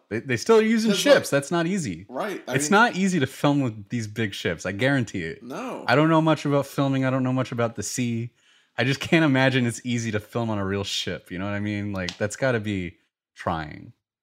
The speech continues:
Speaker 2: Yeah.
Speaker 1: But they make it look great, and it's because they're actually out there on the freaking ocean, you know, on a real ship. It makes a difference. Like you're saying, I mean, this really is kind of the perfect period where it's like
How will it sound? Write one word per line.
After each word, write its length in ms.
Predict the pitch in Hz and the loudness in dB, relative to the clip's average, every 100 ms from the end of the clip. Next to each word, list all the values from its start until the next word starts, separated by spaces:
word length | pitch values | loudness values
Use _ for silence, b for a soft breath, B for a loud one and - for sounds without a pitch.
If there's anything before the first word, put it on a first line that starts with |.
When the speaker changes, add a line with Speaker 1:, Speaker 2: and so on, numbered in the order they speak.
| _ _ _ _ | _ _ _ _
Speaker 2:
Yeah. 160 | 117 98 | -8 -6
Speaker 1:
But 120 | 101 | 0
they 100 | 113 | 2
make 260 | 127 127 | 2 0
it 80 | 131 | 0
look 220 | 113 110 | -2 -4
great, 320 | 98 95 82 85 | -2 -4 -4 -8
and 120 | 87 | -10
it's 220 | 87 - | -10 -10
because 380 | - 95 104 95 | -12 -6 -6 -4
they're 100 | 92 | -4
actually 340 | 95 - 95 | -4 -6 -6
out 180 | 87 87 | -4 -4
there 140 | 87 85 | -6 -6
on 100 | 82 | -8
the 80 | |
freaking 360 | - 90 80 82 | -10 -14 -12 -12
ocean, 440 | 80 80 - 82 | -10 -12 -14 -16
you 80 | 80 | -12
know, 120 | 80 78 | -12 -10
on 140 | 80 | -10
a 60 | 78 | -10
real 160 | 80 | -10
ship. 380 | 80 - 78 - _ _ _ - | -12 -14 -16 -18 _ _ _ -4
It 60 | |
makes 240 | 160 190 151 | -2 0 0
a 20 | |
difference. 560 | 117 - - - - - | -2 -2 -10 -14 -14 -10
Like 180 | 110 110 | -8 -6
you're 120 | 120 | -6
saying, 340 | - 135 120 90 | -4 -2 -2 -2
I 60 | |
mean, 160 | 92 98 | -2 -2
this 200 | 104 - | -4 -4
really 260 | 123 113 107 | -2 -2 -2
is 100 | 101 | -4
kind 180 | - | -4
of 80 | 104 | -4
the 60 | 85 | -6
perfect 460 | - 104 98 - | -4 -6 -6 -12
period 340 | - 98 92 85 | -6 -4 -2 -4
where 160 | 85 | -8
it's 160 | 82 - | -10 -8
like 160 | 92 | -8